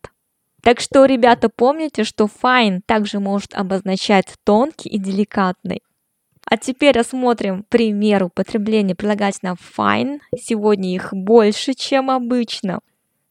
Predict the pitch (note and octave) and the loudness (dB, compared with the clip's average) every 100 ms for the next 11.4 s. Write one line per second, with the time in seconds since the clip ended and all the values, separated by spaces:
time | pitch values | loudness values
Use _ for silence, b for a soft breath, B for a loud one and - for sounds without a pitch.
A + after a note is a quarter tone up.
0 | _ _ B3+ B3+ - B3+ A3+ - - G#3 | _ _ -4 -2 2 2 2 -2 -4 -4
1 | F#3+ F#3+ F#3+ - F#3 - - _ _ - | -2 -2 -2 -4 -6 -8 -10 _ _ -2
2 | B3+ - B3 A3+ A3+ - - F3 - G3+ | -2 -2 0 2 2 0 -8 -6 0 0
3 | G3+ A3 G#3+ G3 E3+ E3 G3 A#3+ D#4 D#4+ | 2 0 0 -4 -6 -4 0 0 -2 -8
4 | _ _ _ - - G#3+ A3 G3+ F#3 F#3 | _ _ _ -8 -2 0 0 0 2 2
5 | - _ _ _ - B3 B3 A#3+ G#3+ G#3+ | 0 _ _ _ 0 0 2 0 0 -2
6 | - G3 F3+ G#3 C#4 - - - - A3 | -4 -4 0 0 0 -4 -16 -8 -4 0
7 | G3 F#3+ G3 - F3+ F3 F3 F3+ - _ | 0 -2 -6 -10 -6 -2 0 0 -2 _
8 | b b b - C#4 - - A#3+ G#3+ - | b b b 0 0 0 2 2 2 -2
9 | G3 F#3 F3+ F#3 F3+ F#3 - - C4+ D4+ | 0 0 0 0 -2 -2 -4 0 0 0
10 | D4+ - G#3+ F#3+ F3 F3+ G3 _ - F#3 | -2 0 2 2 -2 -6 -12 _ -2 0
11 | E3+ A3 - - | 0 -2 -4 -10